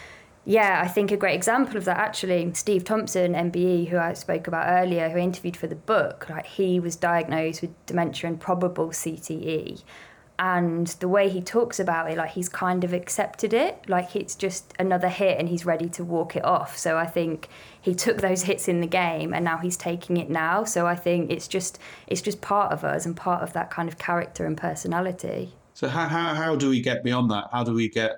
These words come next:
Speaker 2: is it on role models or s-, sports people to put their hands up and say, you know, just walk off the pitch if you have something like this? It's far more serious than, you know, 'cause I guess sort of playing through the pain barrier is often a source of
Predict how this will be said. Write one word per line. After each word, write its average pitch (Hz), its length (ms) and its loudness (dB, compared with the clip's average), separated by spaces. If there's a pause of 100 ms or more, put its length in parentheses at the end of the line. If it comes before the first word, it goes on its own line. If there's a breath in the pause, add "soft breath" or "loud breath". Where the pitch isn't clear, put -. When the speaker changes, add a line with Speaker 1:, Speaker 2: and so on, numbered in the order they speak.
Speaker 2:
is 117 100 0
it 120 100 0 (280)
on 117 240 2
role 120 220 2
models 120 320 0
or 113 40 0
s-, - 140 -4 (120)
sports 117 380 -2
people 120 240 2
to - 80 -12
put - 140 -2
their 113 80 -2
hands 117 180 0
up 113 160 -2
and 110 100 0
say, 110 340 0 (320)
you 110 80 0
know, 104 140 0
just 104 220 -4
walk 113 200 0
off 104 100 -6
the 98 80 -4
pitch 113 240 -2
if 110 60 -8
you 113 80 0
have 107 100 -2
something 107 240 0
like 110 80 2
this? 117 120 0
It's 104 120 -4
far 110 220 0
more 107 160 2
serious 107 440 0
than, 104 300 0 (180)
you 107 80 2
know, 95 140 0
'cause - 320 -14
I 117 80 2
guess 117 140 2
sort 123 160 0
of - 40 -12
playing 120 240 2
through 120 180 2
the 110 60 2
pain 117 300 0
barrier 104 320 0
is 101 80 0
often 110 240 -2
a 104 40 -2
source 110 280 -2
of 104 80 -8